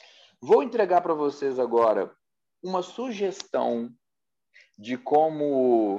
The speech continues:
fazer essa venda pro cliente, o que dizer nessa hora. Uma das opções sobre o que dizer para que o cliente diga o seguinte: "Olha, você pode falar o valor alto que for que eu quero." E, e dando tempo, eu entrego mais alguma coisinha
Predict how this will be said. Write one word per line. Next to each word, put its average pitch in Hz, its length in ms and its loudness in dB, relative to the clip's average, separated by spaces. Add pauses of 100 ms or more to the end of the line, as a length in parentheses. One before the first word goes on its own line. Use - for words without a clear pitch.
fazer 196 360 -4
essa 160 240 -6
venda 107 480 -6
pro 92 180 -10
cliente, 87 460 -10
o - 20 -12
que 214 140 -8
dizer 120 500 4
nessa 98 380 0
hora. 85 440 2
Uma 208 220 0
das 170 420 4
opções 113 540 -4
sobre 104 180 -4
o 107 60 -6
que 180 100 -10
dizer 147 640 -2
para 135 120 -2
que 160 60 0
o 151 40 -4
cliente 147 320 -4
diga 156 160 -4
o 151 40 -4
seguinte: 139 340 -6
"Olha, 165 280 4 (140)
você - 100 -2
pode 175 220 2
falar 160 220 4
o 170 40 4
valor 156 300 6
alto 156 220 4
que 175 100 -18
for 143 180 -4
que 151 80 -6
eu 143 80 -2
quero." 82 300 -8 (800)
E, 156 640 -2 (1200)
e 151 460 -4
dando 156 260 -2
tempo, 160 180 -4
eu 160 60 -4
entrego 131 260 -4
mais 117 160 -6
alguma 101 260 -6
coisinha 95 400 -8